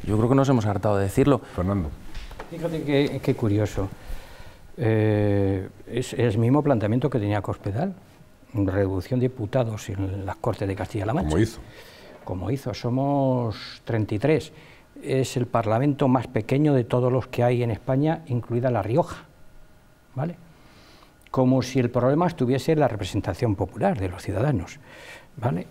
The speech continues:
Speaker 3: Eh, y el problema muchas veces no está en la representación popular, porque este partido llamado Vox, que dice que hay que acabar con las autonomías, no han dudado en entrar en el gobierno de Castilla y León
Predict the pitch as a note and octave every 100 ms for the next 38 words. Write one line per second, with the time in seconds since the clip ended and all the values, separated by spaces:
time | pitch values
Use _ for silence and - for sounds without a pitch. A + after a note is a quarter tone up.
0 | - A#2+ A2 G#2+ G2 F#2+ F#2+ G2 - -
1 | _ - - - A2 G2 F#2+ F#2 G2 A#2
2 | A#2+ C#3 B2+ C3+ D#3+ D3+ D#3+ - A2 G2
3 | F#2 G2+ G2 A2 G2 F#2 F#2+ A#2 F3+ -
4 | F#2+ - G2 G2 - A2 - - G#2 -
5 | C3 C#3 C#3 C#3 - A2 A#2 C3 A#2+ A2+
6 | F3+ G3 - - - - - - - -
7 | - A#2+ B2+ B2+ - C#3 - C#3 D3 C#3
8 | C#3 B2 C3 C3 - C#3 B2+ C3 C3 C3
9 | - - - B2+ B2+ C3 C3+ D#3 F#3 G3+
10 | G#3+ - - - - - - - G2+ F#2+
11 | A#2+ F3+ G3 D#3+ B2 A#2 A#2+ A#2 A2 A2
12 | G#2 C3 B2+ B2 A2+ G#2+ B2 C3 C3+ C3
13 | - C#3+ C#3+ D#3 G3+ A#3+